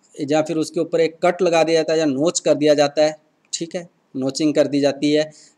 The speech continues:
जो शाखा होती है, जो ज़मीन के अंदर जितना भाग रहता है वहाँ पे कट लगा दिया जाता है जिससे कि वहाँ से जड़ें जल्दी निकलना स्टार्ट हो जाएं। It takes a month for the root to grow, और ये लगभग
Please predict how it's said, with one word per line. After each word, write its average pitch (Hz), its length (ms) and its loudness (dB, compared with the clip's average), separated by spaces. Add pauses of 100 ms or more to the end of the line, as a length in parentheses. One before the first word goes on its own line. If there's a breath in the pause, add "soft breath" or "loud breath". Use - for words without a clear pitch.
(100)
जो 151 120 -2
शाखा 151 340 -2
होती 160 240 -4
है, 160 160 -4 (260)
जो 147 80 0
ज़मीन 139 360 0
के 160 100 -2
अंदर 165 300 -2 (100)
जितना 156 240 -4
भाग 139 280 -4
रहता 147 220 0
है 156 40 0
वहाँ 139 200 -6
पे 151 140 -4
कट 156 340 -2
लगा 131 220 0
दिया 117 200 -6
जाता 113 280 -10
है 113 80 -14 (380)
जिससे 143 240 -4
कि 175 120 0
वहाँ 147 200 0
से 156 100 -6
जड़ें 135 360 -2
जल्दी 143 500 -2 (400)
निकलना 143 380 0
स्टार्ट 127 300 -4 (120)
हो 120 60 -8
जाएं। 110 180 -14 (1700 loud breath)
It 208 100 -2 (140)
takes 202 480 -2
a 156 100 2
month 190 340 0
for 156 200 4
the 151 100 6
root 147 220 0 (100)
to 147 160 -2
grow, 113 160 -6 (580)
और 143 140 0
ये 190 220 2
लगभग 165 440 0